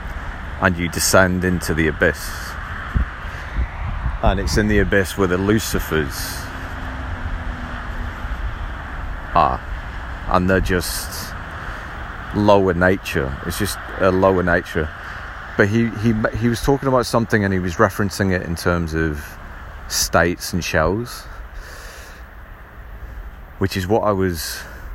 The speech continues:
talking about yesterday with the, the nesting dolls and what the nesting dolls may represent. And how you typically, I think it's, like, nine or ten, you have nine or ten nesting dolls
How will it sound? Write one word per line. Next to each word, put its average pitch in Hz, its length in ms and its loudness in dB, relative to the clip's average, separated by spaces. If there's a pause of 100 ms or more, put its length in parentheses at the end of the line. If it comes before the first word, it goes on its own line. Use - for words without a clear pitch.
(180)
talking 95 380 -2
about 76 200 2
yesterday 73 500 -2
with 73 360 -2
the, 73 500 -2 (600)
the 90 80 4
nesting 90 480 2
dolls 67 420 -2 (440)
and 85 120 0
what 92 140 6 (120)
the 98 80 6
nesting 87 400 2
dolls 80 520 0
may 87 160 6
represent. 80 580 0 (2250)
And 90 120 4
how 92 140 4
you 98 160 4
typically, 120 580 2
I 101 120 2
think 123 220 2
it's, 117 120 -4
like, 98 160 4 (320)
nine 110 300 6
or 117 100 4
ten, 117 260 2
you 104 60 -2
have 101 220 2
nine 120 220 4
or 120 60 2
ten 107 280 2
nesting 101 340 2
dolls 117 460 2